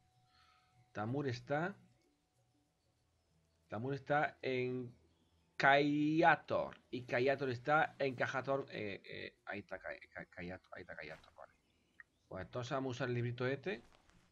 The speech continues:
Y vámonos a Kayator. Qué tonto la polla soy.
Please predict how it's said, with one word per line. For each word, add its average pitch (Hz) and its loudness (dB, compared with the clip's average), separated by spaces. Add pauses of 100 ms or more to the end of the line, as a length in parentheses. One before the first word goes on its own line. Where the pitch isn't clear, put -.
(880)
Y 113 -2
vámonos 139 -2
a 101 0
Kayator. 117 0 (1700)
Qué - -14
tonto 123 -2
la 107 0
polla 117 2
soy. 110 -4